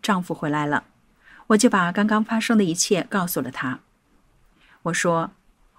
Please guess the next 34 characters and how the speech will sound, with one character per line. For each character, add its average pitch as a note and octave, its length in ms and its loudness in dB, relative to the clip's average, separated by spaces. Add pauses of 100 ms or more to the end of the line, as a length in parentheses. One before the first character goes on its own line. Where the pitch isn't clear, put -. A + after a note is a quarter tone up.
：“我 F3+ 80 0
今 G#3+ 160 4
天 A3 200 0
是 D#3+ 260 0
学 D#3+ 200 -2
了 E3 100 -4
法 D3+ 160 -2
轮 C#3 180 -2
大 D#3 180 -4
法， C3 320 -4 (500)
我 G3+ 100 6
要 G3+ 220 4
不 B3+ 140 2
学 D#3+ 240 4
法 D#3 160 -2
轮 C#3+ 160 -2
大 D#3 200 -2
法， C#3 320 -2 (220)
那 F#3 160 2
今 G#3+ 200 4
天 A3+ 220 0
所 E3 200 0
发 D#3+ 180 -2
生 F3+ 140 -4
的 E3 60 0
一 D#3 120 0
切 G3 200 -2
后 G3 240 -2
果 D3 460 -2
是 - 200 -4
不 C#3 140 -10
堪 D3+ 220 -6
设 - 180 -4
想。 D3 300 -2